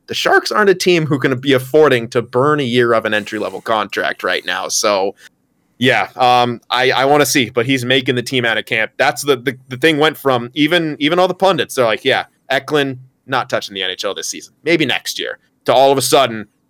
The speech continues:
this kid is making the team out of camp. And that is something that, as a Sharks fan,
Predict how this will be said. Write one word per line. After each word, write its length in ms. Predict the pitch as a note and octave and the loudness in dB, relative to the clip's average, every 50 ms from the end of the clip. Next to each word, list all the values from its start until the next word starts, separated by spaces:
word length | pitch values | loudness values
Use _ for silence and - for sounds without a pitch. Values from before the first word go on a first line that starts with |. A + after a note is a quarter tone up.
| _ _ | _ _
this 220 | G#2 C#3+ D3 - - | 0 0 0 0 -2
kid 260 | - - F3 - C3 | -2 0 0 2 2
is 160 | A#2+ F#2+ G2+ | 0 -2 -4
making 460 | G#2+ A2 A#2+ C3 C#3+ C3 - C3 B2+ A#2 | -8 -4 -2 -2 -2 -2 -2 -4 -4 -4
the 80 | A#2 | -6
team 280 | B2 - C3 B2+ A2+ A2 | -6 -6 -4 -4 -2 -2
out 120 | G#2 G#2 | -4 -4
of 100 | F#2 - | -4 -8
camp. 380 | - - G2+ F#2 F2+ F2 - - - | -8 -6 -4 -4 -4 -6 -10 -10 -8
And 320 | A#2+ G#2+ G#2+ G#2 G#2 G2+ | -6 -4 -4 -6 -4 -2
that 240 | B2 B2 C3 B2+ C3 | -2 0 0 0 0
is 180 | B2 A#2+ - | -2 -2 0
something 480 | - B2+ A#2 A2 - A#2 A2 G#2+ A2 G#2 | -2 -2 -2 -2 -4 -4 -4 -4 -2 -2
that, 140 | G#2+ A2 A2 | -2 0 0
as 100 | A2 G2+ | -2 -4
a 40 | G#2 | -6
Sharks 360 | - - B2 A#2+ A#2 - - - | -4 0 0 0 0 -2 -2 -2
fan, 340 | A2 G#2 G#2 G#2 G2+ G2+ | 0 0 0 0 -2 -6